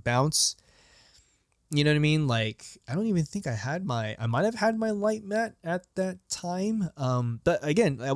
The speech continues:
I didn't have, like, M forties outside of a fucking window. I didn't have, um,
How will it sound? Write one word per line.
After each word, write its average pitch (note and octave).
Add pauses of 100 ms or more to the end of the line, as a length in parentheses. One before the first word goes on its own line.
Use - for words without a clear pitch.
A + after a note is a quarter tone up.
I C#3
didn't F3
have, F3+
like, A#2+
M A#2+
forties A#2
outside A2+
of G#2+
a G#2 (260)
fucking B2
window. A#2
I A2+
didn't A2+
have, A2 (480)
um, G#2+